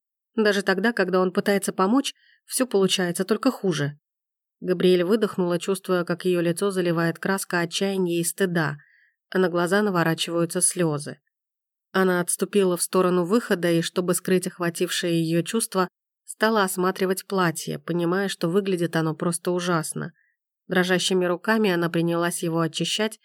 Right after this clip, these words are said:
и невольно схватилась за плечо, почувствовав боль. "Элья". Голос Форстера стал мягким и тихим.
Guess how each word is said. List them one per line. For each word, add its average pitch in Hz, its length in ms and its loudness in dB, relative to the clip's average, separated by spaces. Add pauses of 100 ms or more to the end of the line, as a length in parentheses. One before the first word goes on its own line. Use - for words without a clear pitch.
(340)
и 190 100 0
невольно 202 360 4
схватилась 185 580 -2
за 180 100 -4
плечо, 180 420 -4
почувствовав 160 720 -4
боль. 160 340 -2 (580)
"Элья". 160 440 0 (560)
Голос 180 360 2
Форстера 190 440 -2
стал 170 240 -4
мягким 180 400 -2
и 180 60 -4
тихим. 151 560 -8